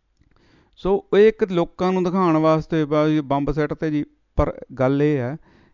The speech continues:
ਕਿ ਪਤਾ ਨਹੀਂ ਲੱਗ ਰਿਹਾ ਉਹਨਾਂ ਨੂੰ ਕਿ ਟਾਰਗੇਟ ਕੀ ਹੈ, ਕਿੱਥੇ ਸਿੱਟੀਏ, ਸਿੱਟੀਏ ਤਾਂ ਕਿੱਥੇ ਸਿੱਟੀਏ ਬੰਬ। ਹੁਣ ਸਵਾਲ ਇਹ ਆਉਂਦਾ ਹੈ ਕਿ ਜਦੋਂ ਅਮਰੀਕਾ ਦੀਆਂ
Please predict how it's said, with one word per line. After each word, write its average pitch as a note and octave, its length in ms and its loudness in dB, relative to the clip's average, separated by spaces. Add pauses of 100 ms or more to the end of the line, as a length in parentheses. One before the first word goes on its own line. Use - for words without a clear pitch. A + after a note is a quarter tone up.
(140)
ਕਿ G3 80 -6
ਪਤਾ F3 540 0
ਨਹੀਂ F3 140 0
ਲੱਗ D3+ 240 0
ਰਿਹਾ D3 200 -2
ਉਹਨਾਂ C#3+ 180 -4
ਨੂੰ D3+ 140 -4
ਕਿ E3 180 -10 (180)
ਟਾਰਗੇਟ E3+ 440 2
ਕੀ G#2+ 260 -12
ਹੈ, F2+ 160 -14 (200)
ਕਿੱਥੇ G#3+ 380 2
ਸਿੱਟੀਏ, F3 520 -2
ਸਿੱਟੀਏ F3+ 400 -2
ਤਾਂ F#3 120 -2
ਕਿੱਥੇ F3+ 320 -2
ਸਿੱਟੀਏ D3 380 -6
ਬੰਬ। G#2+ 300 -16 (1080)
ਹੁਣ A3+ 240 -2 (1300)
ਸਵਾਲ E3+ 500 4
ਇਹ G3 140 4
ਆਉਂਦਾ D3 240 2
ਹੈ C#3+ 60 0
ਕਿ D#3+ 140 -6
ਜਦੋਂ E3 380 -2 (1200)
ਅਮਰੀਕਾ D3+ 500 2
ਦੀਆਂ C#3+ 500 -2